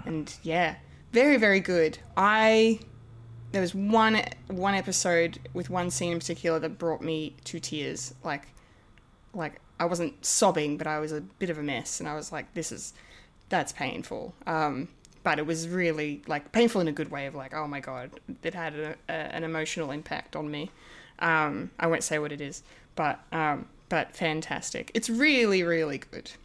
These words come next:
It's really good. And I'm loving the fact that some people on the internet are having trouble watching Imelda Staunton <laughs> as Queen Elizabeth because of her past role as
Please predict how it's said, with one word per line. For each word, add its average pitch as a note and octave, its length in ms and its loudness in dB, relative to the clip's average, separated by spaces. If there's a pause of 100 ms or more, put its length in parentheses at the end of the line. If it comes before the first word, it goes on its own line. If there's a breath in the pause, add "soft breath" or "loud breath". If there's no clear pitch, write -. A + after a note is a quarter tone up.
(120)
It's F#3+ 200 -6
really D3 200 -2
good. - 240 -14 (140)
And E3+ 160 -2
I'm E3 400 0 (1000 soft breath)
loving G3 360 6
the G3+ 80 6
fact F3 260 2
that E3+ 160 4
some F3 200 2
people F3 300 2
on D#3+ 120 2
the D#3+ 100 2
internet D#3 420 -2
are D#3 300 0
having E3 300 -2
trouble E3 400 0
watching F3 320 -4
Imelda E3 340 0
Staunton D#3+ 640 -4
<laughs> - 40 2
as - 160 4
Queen F3 320 -4
Elizabeth - 680 -6
because E3+ 340 -4
of D#3+ 160 -10 (560 loud breath)
her - 120 6
past - 540 2
role F3+ 300 4
as E3+ 260 -2